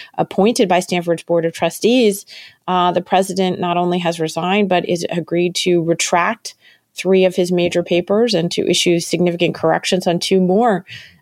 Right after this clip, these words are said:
to correct the scientific record. And, you know, it's, it's hard to <laughs> imagine that this would not have occurred, but it would not have occurred without, without Theo's reporting.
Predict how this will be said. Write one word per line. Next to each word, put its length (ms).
to 100
correct 340
the 60
scientific 580
record. 500
And, 480
you 100
know, 100
it's, 200
it's 160
hard 220
to 80
<laughs> 20
imagine 760
that 180
this 220
would 140
not 340
have 200
occurred, 420
but 140
it 100
would 160
not 200
have 100
occurred 380
without, 480
without 320
Theo's 420
reporting. 460